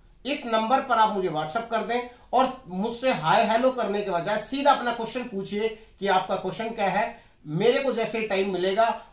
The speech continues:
उस क्वेश्चन का पर्टिकुलर मुझे आंसर जैसे ही मिलेगा,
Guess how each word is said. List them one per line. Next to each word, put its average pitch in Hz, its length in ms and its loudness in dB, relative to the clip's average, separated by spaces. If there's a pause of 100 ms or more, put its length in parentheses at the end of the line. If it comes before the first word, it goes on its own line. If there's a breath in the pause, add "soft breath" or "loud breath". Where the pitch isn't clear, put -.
उस 254 220 -4
क्वेश्चन 254 320 -2
का 233 100 0
पर्टिकुलर 240 500 -2
मुझे 226 240 -2
आंसर 190 320 0
जैसे 185 260 -6
ही 185 60 0
मिलेगा, 175 480 0